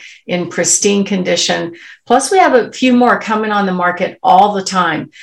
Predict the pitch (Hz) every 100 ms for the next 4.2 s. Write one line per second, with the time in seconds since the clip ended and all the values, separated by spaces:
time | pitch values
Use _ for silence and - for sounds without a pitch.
0 | - - 220 208 214 196 208 269 277 254
1 | 247 233 185 165 156 - 165 175 170 -
2 | 190 196 240 233 196 170 - 226 226 254
3 | 247 - 226 220 208 - 220 214 214 180
4 | 180 180